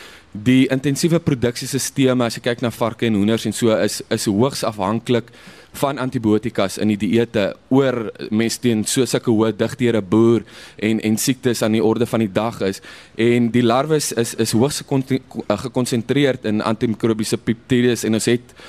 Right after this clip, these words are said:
'n P H D student wat, wat, wat in die, wat intens daarna kyk. Ehm, en ja, dit, dit is 'n, 'n belowende, ehm, plaasvervanger vir,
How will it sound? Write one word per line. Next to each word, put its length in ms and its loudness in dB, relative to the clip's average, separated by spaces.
'n 80 2
P 160 -10
H 120 4
D 160 0
student 360 -2
wat, 300 -2
wat, 140 -2
wat 200 -2
in 120 -2
die, 140 -2
wat 160 -2
intens 400 0
daarna 320 0
kyk. 320 -2
Ehm, 280 0
en 160 2
ja, 300 2
dit, 160 0
dit 320 -4
is 180 0
'n, 340 2
'n 140 0
belowende, 800 2
ehm, 280 0
plaasvervanger 800 0
vir, 500 0